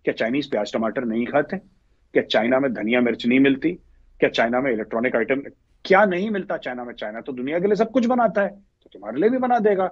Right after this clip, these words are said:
पैसा फेंको, तमाशा देखो, Trade करनी है ना। चा-, भाई एक बात बत-, सर मैं आपसे पूछता हूँ, ये जो पूरा मंसूबा बनाया दस साल से ऊपर हो गए इसको, they celebrated last year, sir, ten years,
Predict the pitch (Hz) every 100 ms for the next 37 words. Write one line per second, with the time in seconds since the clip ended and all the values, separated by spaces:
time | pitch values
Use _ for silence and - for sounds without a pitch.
0 | - _ - 113 156 185 208 214 233 233
1 | - 214 - 190 - _ _ _ _ _
2 | _ _ 147 208 165 113 113 254 302 -
3 | _ _ _ _ 127 127 123 185 - 160
4 | 151 160 135 - - 196 165 143 143 123
5 | 107 104 95 _ _ _ _ _ _ _
6 | _ _ _ _ _ _ _ 127 156 226
7 | 185 214 190 151 160 180 147 131 151 165
8 | 135 147 151 151 147 127 123 95 101 95
9 | - - - _ _ _ _ - 135 135
10 | 120 120 127 165 131 113 - 123 - 143
11 | 131 123 113 127